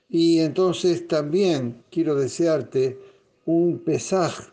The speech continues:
para ma-, para tu matrimonio, una Pascua para tu matrimonio, un paso de muerte a vida para tu pareja. Y esta es la serie que comenzamos, eh, experimentar a Dios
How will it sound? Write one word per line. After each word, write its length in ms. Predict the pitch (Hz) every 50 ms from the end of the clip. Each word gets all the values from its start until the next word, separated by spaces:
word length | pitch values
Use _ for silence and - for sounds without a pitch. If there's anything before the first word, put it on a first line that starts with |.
| _ _ _
para 240 | - 139 139 139 135
ma-, 200 | 135 135 131 -
para 480 | - 147 139 - - 139 135 135 127
tu 120 | 123 - 165
matrimonio, 760 | 156 147 131 123 127 135 123 117 113 107 104 104 101 101 - _ _ - - - - _ -
una 320 | 170 170 170 160 151 170
Pascua 640 | - 185 185 175 135 - - - - 127 123 123 127 - -
para 260 | - 143 139 131 120
tu 120 | 113 - 139
matrimonio, 800 | 131 131 123 117 113 120 117 113 104 101 95 98 98 95 95 - _ _ _ _ _ _ _ _
un 260 | 160 151 151 143 139
paso 560 | - - - 180 190 190 185 - - 196 190 170
de 140 | 151 151
muerte 680 | 135 139 147 160 170 180 170 165 - 180 180 175 175 -
a 180 | 165 143 131 131
vida 520 | 147 175 185 175 143 127 123 127 123 110
para 320 | - 131 120 117 120 110 -
tu 140 | - 151 117
pareja. 560 | 135 127 113 110 104 95 - - 98 95 - _ _ _ _ _ _ _ _ _ _ _ _ _ _ _ _ _ _ _ _ _ _ _ _ _ _ _ _ _ _
Y 120 | - 165 185
esta 180 | 175 - 196
es 60 | 180
la 140 | 165 165 151
serie 320 | 135 - 185 180 165 165 151
que 120 | 151 151
comenzamos, 880 | 147 151 135 143 143 135 - - 156 135 123 117 113 107 - - - _ _ - - - - - _ _ -
eh, 260 | 147 139 139 156 160 -
experimentar 1160 | 185 185 180 - - - 185 175 170 180 170 165 160 147 143 131 - 180 180 185 202 196 - -
a 160 | - 147 143
Dios 520 | 127 135 165 170 180 190 180 - - -